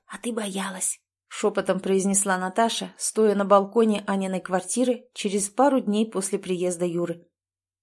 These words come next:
«Ты только посмотри, как они хорошо поладили. Болтают так, будто всю жизнь друг друга знали». С этими словами Наташа кивнула в сторону балконной двери, ведущей на кухню,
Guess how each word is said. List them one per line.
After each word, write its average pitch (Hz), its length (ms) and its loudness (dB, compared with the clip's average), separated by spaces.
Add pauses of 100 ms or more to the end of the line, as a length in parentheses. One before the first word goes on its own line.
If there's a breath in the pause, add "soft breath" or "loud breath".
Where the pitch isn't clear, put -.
«Ты 214 120 -10
только 220 300 -6
посмотри, 226 480 -2
как 196 200 -6
они 208 140 -4
хорошо 214 380 -4
поладили. 190 600 -4 (240)
Болтают 262 640 -4
так, 302 220 0
будто 277 340 -4
всю - 220 0
жизнь 269 320 -2
друг 294 220 -2
друга 214 260 -2
знали». 190 480 -4 (680)
С - 120 -4
этими 320 240 4
словами 226 500 6
Наташа 262 440 2
кивнула 233 400 2
в 277 60 -2
сторону 240 360 2
балконной 226 520 2
двери, 202 380 0
ведущей 185 440 -4
на 190 100 -2
кухню, 180 480 -8